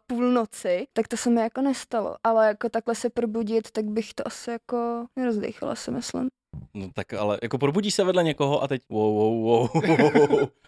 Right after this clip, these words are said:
Speaker 2: No co bys udělala?
Speaker 1: Bych bral takovou čáru normálně.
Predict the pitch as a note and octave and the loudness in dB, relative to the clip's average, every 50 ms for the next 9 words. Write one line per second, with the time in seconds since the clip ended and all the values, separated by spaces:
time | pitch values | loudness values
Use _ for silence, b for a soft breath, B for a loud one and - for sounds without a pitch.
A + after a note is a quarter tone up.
0 | _ - B2 A#2+ F3+ A3+ A#3+ C#4 C4 A#3 G#3+ G3+ F#3 F3+ F3 C4+ C#4+ C4+ C#4 C#4+ | _ -4 0 2 4 4 4 2 2 2 4 2 2 0 -2 -2 -2 -2 2 2
1 | C#4+ C4+ - - - E4+ - - F4+ F4+ F#4 F4 E4+ - - E4+ D#4 D4+ C4 B3 | 2 2 2 0 -2 -2 0 2 2 4 4 2 2 0 2 2 4 4 4 2
2 | A#3 A3+ G#3+ G#3 G#3+ G#3+ G#3 G3+ G3 F#3+ G3 F#3+ F#3 F#3 F3+ G3+ | 2 0 0 0 -2 -2 -2 -4 -4 -4 -6 -6 -8 -8 -10 -12